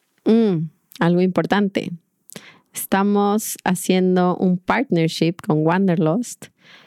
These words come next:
y ellos van a producir el evento. Entonces creo que va a quedar de verdad muy, muy bonito y espero que lo puedan disfrutar todos. Em, ahora sí, entrando más al tema de hoy, y no sé cuán,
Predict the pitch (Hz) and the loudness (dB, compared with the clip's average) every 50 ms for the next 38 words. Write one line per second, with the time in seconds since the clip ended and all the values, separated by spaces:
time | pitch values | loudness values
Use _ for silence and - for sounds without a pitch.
0 | _ _ _ - - 165 160 160 156 160 151 156 175 151 151 151 147 - - 156 | _ _ _ -2 0 2 2 2 2 0 0 0 0 0 0 0 -2 -2 0 -2
1 | 156 151 156 - - 156 151 151 147 143 143 151 160 165 156 156 - 143 147 156 | -2 -2 -4 -2 -2 0 0 0 0 0 0 0 0 0 -2 -2 -2 -4 -4 -2
2 | - 156 151 - - 165 165 160 - 170 160 147 147 - - 160 151 - - - | -4 -4 -4 -2 -2 -2 -2 0 0 -2 -2 -2 -4 -4 -4 -4 -4 -4 -4 -2
3 | 165 160 151 147 147 147 147 147 151 151 147 147 147 147 143 143 143 143 143 143 | -2 0 0 0 0 0 0 0 0 0 0 0 0 0 0 0 0 0 0 -2
4 | 143 143 131 - - - _ _ _ _ - - 165 - - 156 147 143 143 - | -2 -4 -6 -8 -16 -20 _ _ _ _ -6 -6 -6 -4 -2 -2 -2 -2 -2 -2
5 | 143 147 - - 147 143 143 151 151 - - - 160 - - - - - - - | -4 -4 -4 -4 -4 -2 -2 -6 -6 -6 -6 -6 -4 -4 -6 -6 -6 -6 -6 -6
6 | - - - - - - - - _ _ _ _ _ _ - - - - - - | -6 -6 -8 -12 -20 -20 -20 -20 _ _ _ _ _ _ -20 -20 -20 -20 -20 -20
7 | - - _ _ _ _ - - 185 190 190 185 185 180 175 175 170 175 175 175 | -20 -20 _ _ _ _ -4 0 0 2 2 2 2 2 2 2 2 0 0 0
8 | 175 - - - - 190 196 202 214 214 - - 175 156 - - - 180 180 170 | -2 -4 -4 -2 -2 0 2 2 0 -2 -4 -4 -6 -6 -4 -2 0 0 0 2
9 | 214 233 262 285 320 330 262 247 233 - 226 220 - 208 196 190 185 185 175 170 | 0 0 0 0 0 0 0 0 0 0 -2 -2 0 0 0 2 2 2 2 2
10 | 165 165 170 175 - - 185 175 180 196 - - - - - 175 165 175 170 165 | 2 2 0 0 -2 0 0 0 0 0 -2 -4 -4 -2 -2 0 0 0 -2 -2
11 | 165 | -4